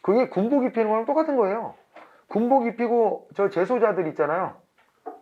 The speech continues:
어, 그 사람들 저 교도소에 가면 옷 입히잖아요. 옷도 색깔을 딱 구분해요. 교도소 가면 미결수가 있고 기결수가 있어요. 미결수가 뭐예요? 미결수.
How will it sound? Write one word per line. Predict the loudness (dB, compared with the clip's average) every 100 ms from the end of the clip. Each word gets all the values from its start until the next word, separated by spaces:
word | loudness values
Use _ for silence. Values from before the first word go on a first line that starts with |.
| _
어, | -2 0
그 | 2
사람들 | 2 2 2 -2 0
저 | 2 2 2 0 -4 -8 -10
교도소에 | -4 0 2 4
가면 | 2 2 0
옷 | -2
입히잖아요. | -2 -2 0 0 0 -4 -10 _ _ _ _ _ _ 2
옷도 | 4 4 2
색깔을 | 2 2 4 4
딱 | -2
구분해요. | -2 -4 -2 -2 0 0 -2 -6 _ _ -4
교도소 | 0 2 4
가면 | 2 0 -2
미결수가 | 0 0 0 0
있고 | 2 0
기결수가 | -4 -2 -2 0 0
있어요. | 0 0 -2 0 -2 -6 -20 _ _ _ _
미결수가 | -2 2 2 2 -4 -4 -2 -2 0 2
뭐예요? | 2 0 -4
미결수. | -4 -4 -4 -6 -18